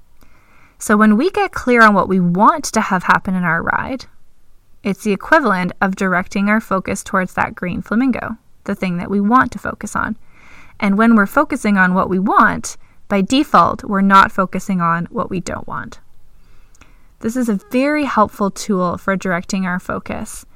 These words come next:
and I would love for you to practice this in your ride today. Keep thinking, "What is it like to identify and focus on and picture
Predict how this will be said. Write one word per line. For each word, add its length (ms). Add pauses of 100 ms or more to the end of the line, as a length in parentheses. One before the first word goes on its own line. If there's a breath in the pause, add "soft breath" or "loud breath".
(420 soft breath)
and 460
I 140
would 140
love 340
for 80
you 140
to 80
practice 640
this 500
in 140
your 160
ride 320
today. 420 (480)
Keep 300
thinking, 580
"What 240
is 160
it 120
like 500
to 100
identify 920 (280)
and 160
focus 500
on 360 (480 soft breath)
and 180
picture 540